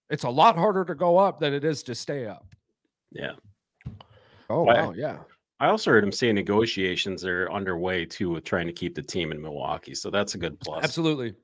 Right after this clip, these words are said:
Speaker 2: Good on you
Speaker 1: I
Speaker 2: there,
Speaker 1: think it was,
Speaker 2: Milwaukee.
Speaker 1: I think it was a marketing ploy, to be honest with you.
Speaker 2: Oh, j-, j-, to get some attention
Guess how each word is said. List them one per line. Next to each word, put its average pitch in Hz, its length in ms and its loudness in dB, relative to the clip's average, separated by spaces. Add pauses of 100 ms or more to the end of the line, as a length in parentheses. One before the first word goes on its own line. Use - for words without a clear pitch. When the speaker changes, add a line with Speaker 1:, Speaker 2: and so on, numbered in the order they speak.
(160)
Speaker 2:
Good - 100 2
on 98 180 4
you 92 60 0
Speaker 1:
I - 40 2
Speaker 2:
there, - 80 0
Speaker 1:
think 202 160 4
it 180 60 2
was, 160 100 0
Speaker 2:
Milwaukee. 170 360 -6 (1000)
Speaker 1:
I 120 60 -12
think 135 160 -2
it 151 40 2
was 135 320 0
a 143 80 -2
marketing 113 540 0 (140)
ploy, 101 260 -2
to 92 80 -10
be 110 100 -6
honest 101 320 -4
with 90 80 -8
you. 82 160 -10 (440)
Speaker 2:
Oh, 85 220 6
j-, 104 160 -10 (180)
j-, 120 120 0
to - 180 -6
get 104 140 0
some 92 140 -2
attention 98 640 -4